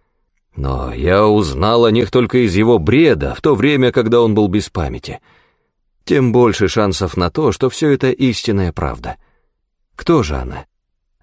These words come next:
Торпенгоу рассказал всё, что ему было известно об этом, с искусством и умением специального корреспондента,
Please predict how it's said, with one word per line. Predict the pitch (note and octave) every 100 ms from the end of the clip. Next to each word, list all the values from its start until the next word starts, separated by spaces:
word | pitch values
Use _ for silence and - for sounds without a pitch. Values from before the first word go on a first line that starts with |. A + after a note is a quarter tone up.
| -
Торпенгоу | D3 D3+ C3 C3 A2+ B2+ A#2+ F2
рассказал | D2+ D#2 F#2+ A2+ D3
всё, | A2 - B2 B2+
что | -
ему | G#2 G2+ F#2
было | F#2 F2 D#2+
известно | C#2+ G#2+ D#3 - F#2 D2+
об | C2+ C2+
этом, | C2 C2 - _
с | - E2+
искусством | C#2 - D#3 - B2 A#2+ G2
и | D#2
умением | C2+ C2 B1+ G2 B2+ A#2 G#2
специального | F#2 - G2 G2 F2 F2 E2+
корреспондента, | - F2+ - F#2+ F2 D2 C2+ B1+ -